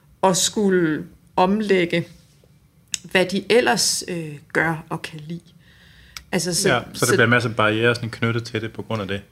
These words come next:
Speaker 1: Ja, så det, så det er ikke så meget, altså, jeg, jeg synes, vi har en, vi kan have en tendens til at tænke, at folk, der ikke har opdaget træning, de har ikke, øh, set lyset, eller de, de må være, de må være dumme i hovedet, eller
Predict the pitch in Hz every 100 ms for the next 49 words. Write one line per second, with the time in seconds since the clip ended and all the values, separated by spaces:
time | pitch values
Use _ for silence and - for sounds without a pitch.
0 | - _ - 208 247 254 247 - 254 254
1 | 269 277 - 294 254 240 254 233 233 240
2 | 220 233 262 240 247 202 247 247 226 220
3 | 208 202 190 190 - 78 196 196 202 214
4 | 175 226 240 240 - 208 208 233 202 -
5 | - 240 220 - 202 190 - - 208 214
6 | 233 226 - 180 - - 214 - - -
7 | - 214 208 196 - 185 196 - 208 185
8 | 170 - 175 175 185 190 202 208 190 196
9 | 214 196 180 170 - - - - - _
10 | - - - 196 175 170 190 - - 180
11 | 175 147 151 - 208 202 185 185 202 202
12 | 190 - - - - 202 202 185 180 185
13 | 196 180 175 175 196 208 202 165